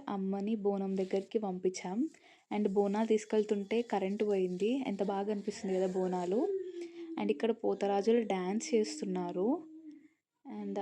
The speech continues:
అమ్మవారు వచ్చిన వాళ్ళు సిగం ఊగుతున్నారు.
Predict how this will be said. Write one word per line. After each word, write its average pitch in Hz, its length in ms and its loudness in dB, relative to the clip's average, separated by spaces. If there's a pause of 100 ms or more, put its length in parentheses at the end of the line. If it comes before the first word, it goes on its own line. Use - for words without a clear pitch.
అమ్మవారు 196 520 -2
వచ్చిన 196 360 -4
వాళ్ళు 196 440 0 (1000)
సిగం 202 320 2
ఊగుతున్నారు. 190 680 -2